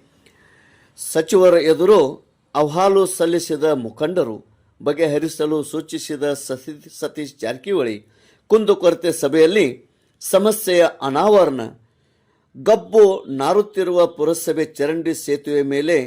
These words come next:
ಅವೈಜ್ಞಾನಿಕವಾಗಿ ತರಕಾರಿ ಮಾರುಕಟ್ಟೆ ನಿರ್ಮಾಣದಿಂದ ಸಾರ್ವಜನಿಕರಿಗೆ ತೊಂದರೆ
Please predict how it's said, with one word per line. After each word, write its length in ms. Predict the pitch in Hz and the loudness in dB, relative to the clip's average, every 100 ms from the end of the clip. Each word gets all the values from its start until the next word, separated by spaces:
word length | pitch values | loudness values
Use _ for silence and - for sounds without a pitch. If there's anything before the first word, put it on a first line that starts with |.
| 139 _ _ _ - | -6 _ _ _ -2
ಅವೈಜ್ಞಾನಿಕವಾಗಿ 1160 | 196 208 185 147 165 170 165 165 151 143 151 175 | 0 2 -2 -4 -4 -4 -4 -4 -2 -2 -2 -4
ತರಕಾರಿ 520 | - 143 135 151 160 | -4 -8 -4 -2 -2
ಮಾರುಕಟ್ಟೆ 680 | 151 139 139 139 131 - 135 | -2 -6 -6 -8 -12 -6 -6
ನಿರ್ಮಾಣದಿಂದ 920 | 123 117 120 131 135 131 113 123 135 156 120 - _ - - | -6 -10 -8 -8 -6 -8 -8 -4 0 0 -2 -12 _ -20 -4
ಸಾರ್ವಜನಿಕರಿಗೆ 1000 | 156 202 190 185 175 180 165 156 160 151 | 0 2 0 -2 -4 -6 -4 0 0 0
ತೊಂದರೆ 840 | - _ 139 147 160 156 147 139 | -6 _ -6 -4 0 2 4 2